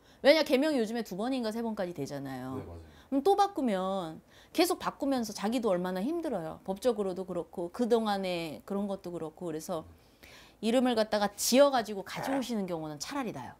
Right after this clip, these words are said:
Speaker 1: 그리고 왜 그런 경우 있어요. 호적은 안 바꾸는데 몇 살까지 이 이름을 쓰라고 해서 썼었다고. 그래서 "이거 말고 불-, 이름이 또 있으시지 않았어요?"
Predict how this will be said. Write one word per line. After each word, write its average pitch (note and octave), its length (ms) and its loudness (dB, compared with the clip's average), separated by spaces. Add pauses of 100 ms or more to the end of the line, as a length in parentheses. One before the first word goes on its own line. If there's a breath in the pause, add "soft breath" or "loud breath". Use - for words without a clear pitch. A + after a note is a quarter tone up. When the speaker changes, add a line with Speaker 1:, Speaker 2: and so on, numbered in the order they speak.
(480)
Speaker 1:
그리고 E3+ 500 0
왜 G3+ 80 4
그런 D4+ 300 6
경우 C4 240 2
있어요. D#3+ 540 -2 (200)
호적은 G4+ 440 6
안 F3+ 140 4
바꾸는데 G#3+ 480 2
몇 D#3+ 120 -2
살까지 A#3+ 380 2
이 F#3 200 0
이름을 A3 280 4
쓰라고 A3+ 340 -2
해서 - 140 -6
썼었다고. C#4 680 -8 (380)
그래서 A3+ 220 2
"이거 B3 260 4
말고 G#3+ 520 2
불-, B3 200 0
이름이 C4+ 460 4
또 F#4+ 120 2
있으시지 D#4 460 -2
않았어요?" E3+ 720 0